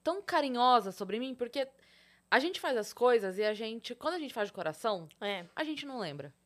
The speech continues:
Speaker 1: né?
Speaker 2: É, exato.
Speaker 1: E aí ela foi me chamar, eu era, tava, a gente tava lá no acústico.
Speaker 2: Uhum.
Speaker 1: É... e aí ela,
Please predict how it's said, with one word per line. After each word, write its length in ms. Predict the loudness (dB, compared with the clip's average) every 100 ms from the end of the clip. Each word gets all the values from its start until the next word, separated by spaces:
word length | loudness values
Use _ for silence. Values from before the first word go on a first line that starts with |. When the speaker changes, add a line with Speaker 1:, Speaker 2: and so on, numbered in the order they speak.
| _ _ _ -4
Speaker 1:
né? 320 | -2 -2 -6 -14 -10
Speaker 2:
É, 60 |
exato. 400 | -6 -6 -8 -14 _ _
Speaker 1:
E 180 | 0 2
aí 440 | 2 0 -2 -2 -2
ela 240 | 0 0
foi 120 | -2
me 120 | -6
chamar, 440 | -6 -6 -2 -2 -2
eu 120 | -2
era, 320 | 0 2 2 0
tava, 260 | 0 0
a 100 | 0
gente 160 | -2 -6
tava 200 | -2 0
lá 140 | 0
no 300 | -2 -6 -4
acústico. 680 | -4 -4 -6 -6 -12 -14 -18 _ _ _ -16
Speaker 2:
Uhum. 420 | -12 -12 -12 -16 _ _ _ -6
Speaker 1:
É... 960 | -2 2 2 2 2 0 0 -2 -4 -8 _ _ _ _ _ -4
e 120 | 2
aí 200 | 4 4
ela, 240 | 2 0